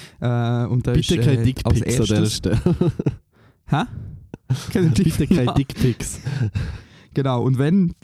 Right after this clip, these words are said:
Speaker 1: falls ihr es, äh, zwanzig dreiundzwanzig immer noch nicht wisst, das zeigt der Nutzernamen an, hä, wenn ihr es, äh,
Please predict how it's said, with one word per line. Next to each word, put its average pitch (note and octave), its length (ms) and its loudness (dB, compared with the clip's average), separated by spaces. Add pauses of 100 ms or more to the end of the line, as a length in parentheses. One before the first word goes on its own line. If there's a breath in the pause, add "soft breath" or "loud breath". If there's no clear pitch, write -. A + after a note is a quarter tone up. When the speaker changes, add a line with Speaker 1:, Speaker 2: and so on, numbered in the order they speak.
Speaker 1:
falls C#3 320 0
ihr - 40 4
es, B2+ 100 -4 (100)
äh, - 240 -12 (100)
zwanzig D#3 360 -2
dreiundzwanzig D#3+ 500 2
immer E3 160 2
noch D#3 60 2
nicht D#3+ 180 2
wisst, - 260 0
das B2+ 140 -2
zeigt B2+ 300 -2
der C#3 60 4
Nutzernamen B2+ 580 0
an, G2+ 240 -4
hä, A2+ 220 -2
wenn A2+ 180 -2
ihr - 20 0
es, A#2 120 -6
äh, D2 120 -6